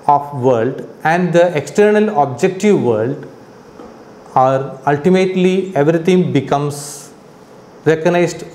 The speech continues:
to Sachidananda. The philosophy of oneness found expression in Narayana Guru's life as compassion towards everyone and towards every being. According to him, there exists only one reality,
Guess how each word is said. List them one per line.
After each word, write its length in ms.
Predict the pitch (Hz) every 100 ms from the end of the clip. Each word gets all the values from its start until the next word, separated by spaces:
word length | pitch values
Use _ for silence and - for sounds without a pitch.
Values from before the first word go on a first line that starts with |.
| - -
to 320 | 151 139 139
Sachidananda. 840 | - - 143 139 123 117 104 101 - - - - - - - - - - - - - - - - - - - - - - - -
The 100 | -
philosophy 440 | 240 269 285 285 330
of 140 | 247
oneness 500 | 180 143 143 170 175
found 320 | - 190 214
expression 800 | 190 - - 196 - 135 117 - -
in 200 | 170 156
Narayana 420 | 151 165 175 175
Guru's 320 | 165 170 165
life 260 | 135 123 120 - -
as 340 | 151 147 -
compassion 800 | - 127 156 160 160 139 113 120 -
towards 380 | 151 151 151 -
everyone 640 | 147 135 151 123 113 113 - 139
and 260 | 127 120
towards 400 | 139 127 127 127 -
every 260 | 135 120 117
being. 360 | 101 98 101 - - - -
According 440 | - 190 269 277 247
to 120 | 185
him, 320 | 127 107 135 - - - -
there 200 | 165 247
exists 380 | 233 240 247 -
only 360 | 180 180 185
one 280 | 185 151 233
reality, 640 | 175 120 113 110 120 156